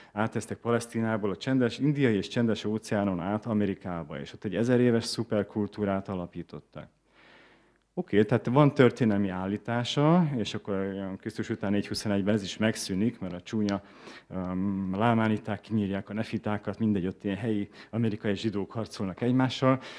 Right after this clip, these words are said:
és egy ezer éves szuperkultúra, és olvassuk, hogy zsidók lovakon ülnek és acéliakkal lövöldöznek Amerikában, Kolumbusz előtt ló,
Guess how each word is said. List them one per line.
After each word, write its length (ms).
és 120
egy 80
ezer 200
éves 220
szuperkultúra, 800
és 120
olvassuk, 480
hogy 120
zsidók 320
lovakon 380
ülnek 380
és 120
acéliakkal 840
lövöldöznek 880
Amerikában, 800
Kolumbusz 440
előtt 280
ló, 420